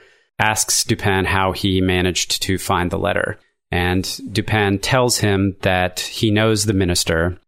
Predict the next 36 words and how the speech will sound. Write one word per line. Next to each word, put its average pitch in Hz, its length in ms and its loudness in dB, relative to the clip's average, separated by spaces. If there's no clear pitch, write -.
and 92 400 0
he 101 300 0
went 101 340 0
to 101 200 0
visit 120 340 0
him 107 180 2
on 107 100 2
a 101 40 -2
pretext - 800 -2
and 98 600 0
realized 101 760 2
that 92 520 0
in 104 140 2
the 98 60 0
same 117 300 2
way 107 140 2
that 98 160 -2
the 117 80 -2
queen 113 400 2
had 92 400 0
hid 113 360 -2
the 107 80 2
letter 101 300 2
in 95 160 2
plain 98 300 0
sight 95 260 0
on 90 100 2
a 85 60 2
desk, 98 500 0
the 110 80 2
minister 113 400 2
had 98 160 0
done 98 160 2
the 95 80 2
same 90 260 0
thing. 101 640 -2